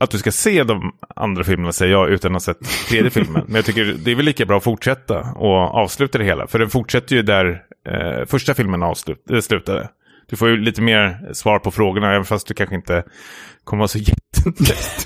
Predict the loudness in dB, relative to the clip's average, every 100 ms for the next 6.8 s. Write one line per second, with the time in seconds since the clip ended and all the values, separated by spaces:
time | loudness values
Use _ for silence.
0 | -2 -2 0 -2 0 -2 2 2 2 2
1 | 2 2 4 4 4 0 -6 -8 -8 -6
2 | -6 -6 -4 -6 -8 -20 -20 -20 0 4
3 | 4 6 4 6 6 4 2 0 2 4
4 | 4 6 4 4 2 0 2 4 2 2
5 | 2 2 2 -2 -4 -2 -2 -2 -4 -4
6 | -6 -14 -4 -2 2 2 2